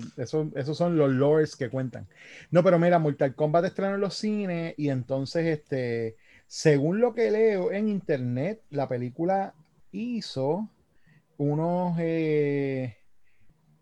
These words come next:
eh, la, a, a la semana pasada, ¿verdad? Estamos grabando esto. Este, la película había hecho treinta y cuatro millones de pesos en Estados Unidos y treinta y dos punto ocho en otros territorios,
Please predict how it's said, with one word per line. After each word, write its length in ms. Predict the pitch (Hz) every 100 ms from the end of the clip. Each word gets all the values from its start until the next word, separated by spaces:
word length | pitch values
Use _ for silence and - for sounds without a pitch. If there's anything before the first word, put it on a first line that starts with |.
| _ -
eh, 220 | 160 151 147
la, 80 |
a, 540 | 151 143 160 139 139 135
a 40 |
la 140 | 139 131
semana 340 | 143 139 156
pasada, 460 | 175 - 196 180 139
¿verdad? 400 | 123 143 143 127
Estamos 320 | - 127 139
grabando 400 | 156 156 160 156
esto. 440 | 156 - 139 139 - _ - _ _ _
Este, 360 | 139 135 - 135
la 140 | 131
película 280 | 131 131 147
había 200 | 156 160
hecho 240 | 160 170
treinta 340 | 156 147 143 -
y 20 |
cuatro 300 | 123 139 143
millones 280 | 165 165 165
de 120 | 165
pesos 240 | 165 160 165
en 80 | 156
Estados 340 | - 156 156
Unidos 300 | 156 165 165
y 80 | 147
treinta 420 | 131 135 131 -
y 60 | 123
dos 180 | 127
punto 420 | - 160 151 151 156
ocho 220 | 156 156
en 80 | 147
otros 220 | 143 151
territorios, 520 | 160 165 208 220 165